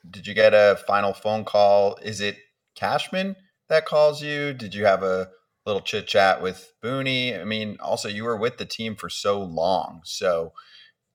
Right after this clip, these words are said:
you're not getting traded with Hug Watch during July, but you wanna kinda, like, do the closure of,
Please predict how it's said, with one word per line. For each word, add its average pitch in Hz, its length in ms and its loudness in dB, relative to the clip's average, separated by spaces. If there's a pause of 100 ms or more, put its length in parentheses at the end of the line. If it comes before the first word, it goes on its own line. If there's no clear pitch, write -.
you're 104 240 -4
not 104 280 2
getting 107 240 2
traded 101 540 0 (160)
with 95 220 0
Hug 104 280 2
Watch 90 460 2
during 90 320 -4
July, 87 720 2 (560)
but 95 480 4
you 95 180 -12
wanna 104 320 0
kinda, 98 420 -2
like, 92 340 0
do 104 140 -10
the 98 220 -2
closure 98 640 -2
of, 90 280 2